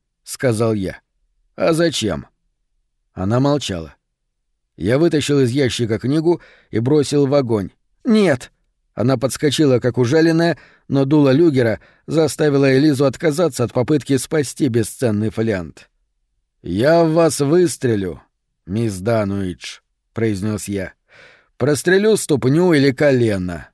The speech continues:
потому что убивать вас не желаю. Но вам будет больно. Сообщаю то,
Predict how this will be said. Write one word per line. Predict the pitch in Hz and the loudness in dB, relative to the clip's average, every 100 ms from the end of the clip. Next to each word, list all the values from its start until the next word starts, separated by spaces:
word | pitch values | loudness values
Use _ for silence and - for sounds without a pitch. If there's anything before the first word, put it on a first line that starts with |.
| _ | _
потому | - 214 180 | -6 -2 -2
что | - 160 | 0 0
убивать | 147 147 165 120 | 2 4 4 2
вас | 123 120 | 0 -2
не | 120 131 | -2 -2
желаю. | 107 101 92 71 58 _ _ _ _ _ | -2 -4 -6 -10 -16 _ _ _ _ _
Но | 208 190 | -4 -2
вам | 135 107 104 151 | 0 0 0 0
будет | 110 98 127 117 | -2 -2 -4 -4
больно. | 90 87 82 80 73 - _ _ _ _ _ _ | -6 -6 -6 -8 -12 -16 _ _ _ _ _ _
Сообщаю | - 120 113 - 127 120 | -4 -2 -2 0 2 2
то, | 117 147 | 2 0